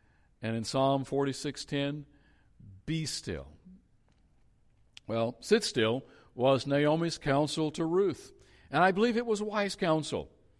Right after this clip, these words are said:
because it wasn't her responsibility to go out and to make sure Boaz was doing what he was, what he said he would do. Ruth wouldn't have accomplished anything, uh, by doing that, uh,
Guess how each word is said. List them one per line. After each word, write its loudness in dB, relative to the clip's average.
because -6
it 2
wasn't 4
her 6
responsibility 2
to -8
go 0
out 2
and 0
to -2
make 2
sure 2
Boaz 4
was -8
doing 0
what 0
he -2
was, -4
what -2
he -4
said 4
he -2
would -2
do. -2
Ruth 2
wouldn't 0
have -2
accomplished 0
anything, -2
uh, -10
by 2
doing 0
that, 0
uh, -12